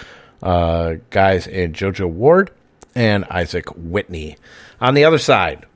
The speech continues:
we have one, Christian Kirk, who rated slightly above average. His backup, Keyshawn Johnson,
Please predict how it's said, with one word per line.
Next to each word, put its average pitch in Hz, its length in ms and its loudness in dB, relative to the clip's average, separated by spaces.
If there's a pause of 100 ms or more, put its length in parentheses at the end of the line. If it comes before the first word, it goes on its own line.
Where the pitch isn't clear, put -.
(300)
we 113 200 0
have 98 400 0
one, 87 260 -2
Christian 87 460 -4
Kirk, 98 280 -2
who 78 320 -8
rated 80 500 -6
slightly 85 400 -4
above 78 260 -4
average. 95 380 0
His 87 200 -4
backup, 85 500 -2
Keyshawn 69 720 -4
Johnson, 127 540 0